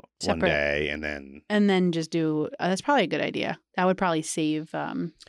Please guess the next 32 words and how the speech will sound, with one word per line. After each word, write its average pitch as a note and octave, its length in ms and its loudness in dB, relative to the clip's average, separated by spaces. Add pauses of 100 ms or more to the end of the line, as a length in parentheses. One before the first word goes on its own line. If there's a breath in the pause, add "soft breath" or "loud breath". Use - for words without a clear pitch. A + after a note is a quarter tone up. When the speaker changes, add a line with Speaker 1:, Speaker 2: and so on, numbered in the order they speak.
(120)
Speaker 1:
Like, - 140 -4
we G2+ 100 6
could G#2+ 140 4
still, C3+ 260 6
we A#2+ 160 4
could, - 140 2
I - 60 0
remember B2+ 240 6
we D#3+ 100 8
had A#2+ 120 4
talked G2+ 220 2
about G2 300 2
maybe F2 240 -2
doing F2+ 640 4 (440 loud breath)
a E2+ 60 -4
very F#2 240 2
short F2 560 2 (420)
fifteen, E2+ 460 -2
twenty F2+ 260 0
minute E2 400 2 (140)
reflection F2 500 0
on, E2+ 520 -4
like, F2+ 160 -8 (460)
to - 60 -6
prepare E2+ 280 0
for - 80 -2
the E2 80 2
gospel E2 440 0
of D2+ 80 0
the - 160 -4
upcoming D#2+ 460 0
Sunday. E2 480 0